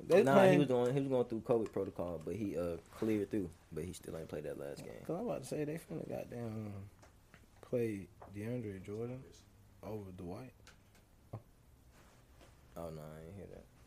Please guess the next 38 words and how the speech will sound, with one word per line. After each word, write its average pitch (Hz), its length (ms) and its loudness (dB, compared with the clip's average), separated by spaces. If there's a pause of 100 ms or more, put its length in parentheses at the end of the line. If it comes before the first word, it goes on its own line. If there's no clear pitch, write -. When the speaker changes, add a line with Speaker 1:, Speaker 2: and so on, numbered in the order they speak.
Speaker 1:
Yeah. 101 180 -10 (400)
He 113 80 -10
said 117 160 -4
you 117 180 0
always 117 280 0
find 117 280 -6
guys 113 220 -4
that 107 140 -6
don't 110 240 -8
wanna 107 160 -8
fight. 120 300 -6
Fight 113 160 -10
somebody 113 280 -6
that 110 60 -6
don't 113 120 -6
wanna 110 120 -8
fight 113 260 -8
you. 101 80 -8
What's 107 120 -8
up? 110 80 -2
Speaker 2:
Okay, 107 360 4
yeah, 98 100 4
I 95 40 0
did. 90 320 -6
I 85 40 -8
did 78 140 -12
hear 73 180 -8
that. - 320 -14
That 123 100 4
don't, 143 220 2 (680)
I 110 60 -10
don't 95 140 -8
know 80 100 -10
what's 82 180 -10
wrong 73 100 -10
with 71 240 -14
these - 100 -20
people. - 240 -18